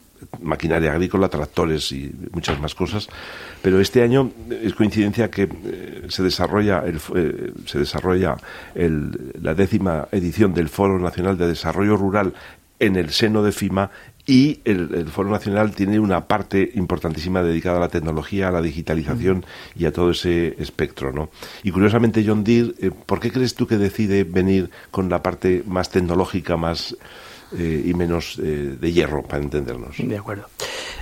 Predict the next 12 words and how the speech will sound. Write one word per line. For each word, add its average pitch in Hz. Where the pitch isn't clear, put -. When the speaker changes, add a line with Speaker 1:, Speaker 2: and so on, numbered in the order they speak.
Speaker 2:
Eh, 107
John 117
Deere 120
tiene 104
muy 101
claras 95
las 95
estrategias 92
de 107
marketing 95
y 90
comerciales. -